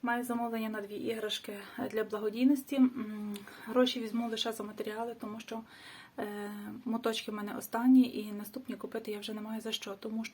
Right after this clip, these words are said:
мушу взяти за матеріали гроші. І, м, це буде котик З С У. Ось такі моточки, я вже з них зв'язала. Дуже ярко на,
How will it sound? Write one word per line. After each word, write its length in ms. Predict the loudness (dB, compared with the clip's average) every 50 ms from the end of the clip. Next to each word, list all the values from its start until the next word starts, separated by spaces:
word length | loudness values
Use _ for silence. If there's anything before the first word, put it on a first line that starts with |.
| -10 -6
мушу 420 | -4 -2 -2 -2 -2 -4 -6 -8
взяти 260 | -6 -4 -4 -6 -4 -6
за 120 | -6 -6
матеріали 520 | -6 -4 -6 -4 -4 -4 -4 -4 -4 -6 -6
гроші. 500 | -6 -6 -6 -6 -6 -6 -6 -8 -8 -10 -8
І, 220 | -8 -6 -4 -4
м, 840 | -6 -6 -8 -12 -12 -12 -10 -10 -8 -8 -10 -10 -10 -10 -10 -10 -10 -12 -12 -12
це 120 | -12 -12
буде 160 | -4 -2 -2 -2
котик 320 | -2 -4 -4 -4 -4 -6
З 60 | -6
С 160 | -6 -4 -2
У. 180 | 0 0 -2 -2 -6 _ -20 -20 -20 -20 -20 -20 -20 -12 _ -8
Ось 80 | -8
такі 240 | -8 -10 -10 -8 -6
моточки, 540 | -6 -6 -2 0 0 0 0 -2 -2 -2 -2
я 140 | 0 -2 -4
вже 160 | -4 -6 -6
з 80 | -6
них 120 | -6 -8 -8
зв'язала. 540 | -6 -6 -6 -4 2 2 2 2 2 0 -4 -8 -14 -20 -20 -20 -20 _ _
Дуже 240 | -4 -2 0 0 0
ярко 360 | 0 0 -2 -4 -6 -8 -10
на, 380 | -8 -6 -6 -6 -6 -8 -8